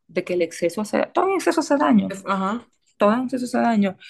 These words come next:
Speaker 1: Y, y eso sí, de, de, de tú disfrutar el camino, disfrutar la etapa en que tú te encuentras,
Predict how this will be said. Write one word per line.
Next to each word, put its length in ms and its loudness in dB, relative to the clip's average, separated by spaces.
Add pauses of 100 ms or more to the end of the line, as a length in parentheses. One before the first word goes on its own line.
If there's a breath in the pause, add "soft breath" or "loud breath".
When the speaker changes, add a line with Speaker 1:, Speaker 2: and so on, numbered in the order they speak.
(320 loud breath)
Speaker 1:
Y, 720 -4
y 200 6
eso 300 0
sí, 680 2
de, 140 4
de, 240 0
de 140 2
tú 200 -2
disfrutar 420 -6
el 100 -6
camino, 540 -2
disfrutar 400 -6
la 80 -6
etapa 240 -6
en 60 -8
que 80 -12
tú 120 -6
te 100 -2
encuentras, 760 -2